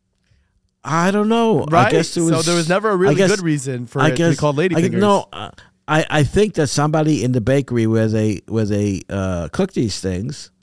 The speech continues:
Speaker 2: Yeah.
Speaker 1: uh, thought that it was constructed in the shape of a, a, a woman's hand.
Speaker 2: That's, ah, but that's
Speaker 1: Oh, a, a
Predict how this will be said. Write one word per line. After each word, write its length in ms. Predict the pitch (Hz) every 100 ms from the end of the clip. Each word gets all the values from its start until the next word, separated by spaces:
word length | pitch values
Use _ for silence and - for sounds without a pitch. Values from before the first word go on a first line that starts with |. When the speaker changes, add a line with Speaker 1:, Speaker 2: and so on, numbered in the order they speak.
| _
Speaker 2:
Yeah. 300 | 127 123 117 160 _ _ -
Speaker 1:
uh, 400 | 104 101 95 76 -
thought 340 | - 135 139
that 260 | 127 123 - -
it 60 |
was 220 | 113 104 90 - -
constructed 560 | 117 - 151 - 127
in 100 | 113
the 80 | 107
shape 340 | - 160 180 _
of 240 | - 104 98
a, 240 | 107 101 -
a, 360 | 101 101 98 90
a 80 | -
woman's 520 | 110 123 120 123 110 110
hand. 540 | 127 226 185 87 82 _ -
Speaker 2:
That's, 280 | 151 - -
ah, 140 | 127 127
but 100 | 110
that's 160 | 156 104
Speaker 1:
Oh, 200 | 104
a, 20 |
a 40 | 98